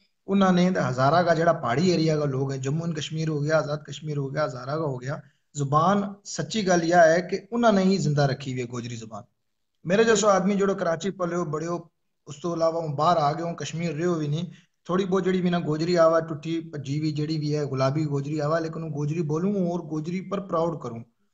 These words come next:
Speaker 1: मैं ना यानी कि
Speaker 2: बिल्कुल।
Speaker 1: एक फख्र है कि हूँ गुजर आऊँ और मेरा जुबान आवा।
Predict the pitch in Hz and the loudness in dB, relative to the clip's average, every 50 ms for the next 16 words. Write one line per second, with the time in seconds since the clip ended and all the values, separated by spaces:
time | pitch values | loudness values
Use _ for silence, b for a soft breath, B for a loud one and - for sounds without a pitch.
0 | _ _ _ - 143 147 156 156 160 160 160 165 202 - 160 156 156 156 156 - | _ _ _ -6 -4 -2 -2 -2 -2 -2 -2 -4 -4 -4 -2 -2 -2 -4 -4 -6
1 | 160 156 151 147 143 139 - 160 147 - 196 165 151 151 151 160 151 147 135 131 | -6 -6 -4 -4 -6 -6 -6 -4 0 2 2 2 2 0 -2 -4 -4 -4 -4 -4
2 | 135 135 131 131 131 156 160 165 180 196 185 160 160 160 151 139 135 131 120 117 | -4 -4 -4 -2 0 0 2 2 2 2 2 0 -2 -4 -4 -4 -6 -8 -8 -8
3 | 117 110 98 - | -8 -8 -10 -12